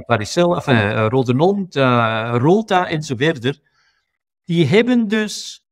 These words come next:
daar heeft het humane virus, hè, heeft geen dierreservoir. Heeft geen dierreservoir. Dus het enige reservoir dat daar bestaat,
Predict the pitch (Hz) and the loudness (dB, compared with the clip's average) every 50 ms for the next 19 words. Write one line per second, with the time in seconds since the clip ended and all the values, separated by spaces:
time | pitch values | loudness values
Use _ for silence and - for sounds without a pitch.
0 | _ _ - 147 143 143 135 175 233 - - - - 165 185 160 - - - - | _ _ -4 -2 -2 0 2 0 0 0 -4 -8 -8 -4 -4 -4 -4 -6 -12 -12
1 | 185 127 113 147 170 170 165 165 165 170 175 185 214 233 240 226 202 170 135 135 | -8 -4 -2 0 0 0 -2 -4 -2 2 4 4 6 6 4 4 2 0 0 0
2 | 165 196 202 - - 123 95 - 131 151 170 165 151 110 110 139 175 170 - - | -2 -2 -6 -10 -14 -14 -8 -4 -2 0 0 2 2 2 0 -2 -2 -4 -8 -12
3 | - - - _ - 120 143 165 - _ _ _ - 156 143 139 - - - - | -14 -16 -12 _ -4 -4 -4 -4 -8 _ _ _ -2 -2 -2 -2 -4 -8 -10 -10
4 | 151 - - - - 185 190 214 226 220 214 202 160 196 196 208 214 175 135 107 | -10 -12 -12 -6 -2 0 2 2 2 2 0 -2 -4 -8 -10 -8 -4 -2 0 0
5 | - 110 90 80 92 92 90 - - _ _ _ _ _ _ _ _ _ _ _ | 0 -2 -6 -6 -6 -8 -8 -10 -12 _ _ _ _ _ _ _ _ _ _ _
6 | _ _ _ _ _ - 139 120 - - - - 160 170 190 170 151 170 175 156 | _ _ _ _ _ -2 -2 -2 -2 -4 -6 -4 -2 -2 -2 -2 -2 -2 0 0
7 | 143 123 92 95 87 87 95 90 - 156 151 - _ _ _ _ _ _ _ _ | 0 0 0 -2 -6 -8 -8 -10 -10 -12 -16 -20 _ _ _ _ _ _ _ _
8 | _ - 147 160 139 175 175 - 214 202 220 262 262 262 190 208 196 202 208 190 | _ -4 -2 0 0 0 0 -2 -2 0 0 2 2 2 2 0 0 0 0 0
9 | 156 175 165 135 120 131 151 180 185 202 190 160 170 160 151 165 151 143 131 120 | 0 0 -2 -2 -2 -4 -2 -2 -2 -2 -2 -2 -4 -4 -2 -2 -2 -2 -2 -4
10 | 95 117 - - - 127 110 123 175 208 - - - - | -6 -8 -8 -6 -4 -2 -2 -2 -4 -8 -10 -14 -20 -20